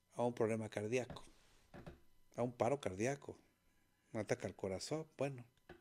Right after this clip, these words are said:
tenemos que alejarnos de eso. Hay hinchazón, hay sensación de pesadez. Algunas personas con hipotiroidismo experimentan, ¿qué?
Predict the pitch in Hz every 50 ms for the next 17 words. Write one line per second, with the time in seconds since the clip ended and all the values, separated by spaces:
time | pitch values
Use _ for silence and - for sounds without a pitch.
0 | _ _ _ _ _ _ _ _ - - - 113 113 113 107 - - 95 98 92
1 | - 110 101 101 95 95 98 101 104 104 - - - - - _ _ - - -
2 | - - - - _ _ _ _ _ _ _ _ _ _ _ - - - - -
3 | - - - - 131 151 180 185 185 170 - 160 143 - - 190 208 214 208 -
4 | - _ - - _ _ _ - - 147 151 135 151 151 139 127 135 127 - -
5 | 147 143 135 - - 139 117 - 127 120 120 147 165 170 - - - - - _
6 | _ _ _ _ _ _ _ _ _ _ _ _ _ _ _ _ _ _ _ _
7 | _ _ _ _ _ _ _ _ _ _ _ _ _ - 151 143 156 165 160 143
8 | 147 151 127 120 143 156 156 151 143 - 135 123 127 120 127 139 131 - - 135
9 | 127 131 131 131 127 147 160 165 175 190 190 156 - - 139 123 120 117 131 135
10 | 135 131 - 123 110 101 - - 98 - -